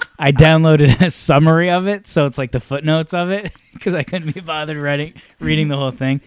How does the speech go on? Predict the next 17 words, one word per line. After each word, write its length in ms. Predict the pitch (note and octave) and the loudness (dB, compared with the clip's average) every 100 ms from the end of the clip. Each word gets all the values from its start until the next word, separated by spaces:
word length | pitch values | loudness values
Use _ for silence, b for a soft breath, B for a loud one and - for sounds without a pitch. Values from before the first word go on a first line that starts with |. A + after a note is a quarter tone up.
| B B - | B B -6
But 80 | E3+ | -2
anyway, 460 | G#3 D3 C3+ C3+ _ _ - | -2 -2 -4 -8 _ _ -10
if 180 | C#3+ | -8
you 120 | F3 D#3 | -6 -6
break 320 | D3+ E3 E3+ | -4 -4 -2
it 60 | |
all 200 | D#3+ C#3 | -2 -2
down, 520 | A#2+ D#3 D#3 A#2 A#2 A#2 b b b b b - | -2 -2 -2 -4 -6 -8 b b b b b -16
it's 180 | - - | -14 -6
all 240 | D3 D3+ | -4 -4
things 400 | D3+ D#3 C#3 B2+ | -2 -2 -2 -4
that 140 | A#2+ | -8
they're 100 | C3 | -6
like, 280 | B2+ A#2+ A2+ - | -6 -6 -10 -12
remember 420 | C3 C3+ C#3+ C#3+ | -10 -8 -8 -10
people's 380 | D#3 C#3+ D3 C#3 | -12 -12 -10 -8
name, 560 | C#3+ C3 G#2+ G2 F#2 | -6 -6 -10 -16 -18